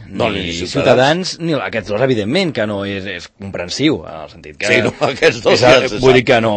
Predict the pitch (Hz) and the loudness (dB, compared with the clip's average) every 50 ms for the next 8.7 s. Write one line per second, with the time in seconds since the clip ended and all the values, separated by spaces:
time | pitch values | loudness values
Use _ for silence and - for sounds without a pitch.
0 | 104 110 110 110 110 104 113 104 - 113 113 110 117 117 113 127 147 175 214 214 | 0 0 0 0 0 0 0 2 2 2 4 4 2 4 4 6 6 6 6 4
1 | 170 143 135 127 120 123 - - 117 127 120 120 120 113 135 135 123 113 117 127 | 4 2 2 0 0 0 -2 0 0 0 2 2 0 2 4 4 4 6 4 4
2 | 147 175 180 156 127 113 104 101 95 - 98 92 95 95 95 95 101 95 92 90 | 2 2 0 0 0 0 0 -2 -2 -4 -4 -4 -4 -6 -6 -6 -6 -6 -4 -6
3 | 90 87 85 80 82 73 73 101 139 135 98 - - 85 82 82 - 92 90 90 | -6 -6 -6 -8 -10 -8 -8 -6 -6 -6 -8 -8 -12 -12 -12 -12 -12 -12 -10 -10
4 | 87 78 90 92 92 95 110 107 98 - 120 123 123 127 117 113 - 170 165 165 | -10 -10 -8 -10 -6 -6 -6 -6 -6 -6 -4 -4 -2 -4 -4 -2 -2 -2 -2 -2
5 | 165 165 156 127 - 143 139 120 98 87 90 87 82 131 123 - - - - - | -4 -4 -4 -4 -6 -8 -10 -12 -12 -12 -14 -12 -10 -10 -12 -12 -14 -20 -20 -18
6 | - - - - 110 110 120 143 180 185 185 190 190 208 185 143 156 135 - 165 | -20 -18 -14 -12 -12 -10 -10 -8 -6 -4 -2 -2 -2 -2 0 0 0 0 0 -2
7 | 151 147 147 139 127 110 90 98 - 120 101 127 127 127 120 110 113 110 - - | -2 -2 -2 -2 -4 -6 -8 -8 -8 -8 -2 0 0 0 0 -2 -4 -4 -4 -6
8 | - - - - 98 85 - - 78 80 - 113 127 - | -8 -8 -8 -10 -10 -10 -10 -12 -14 -10 -8 -8 -8 -8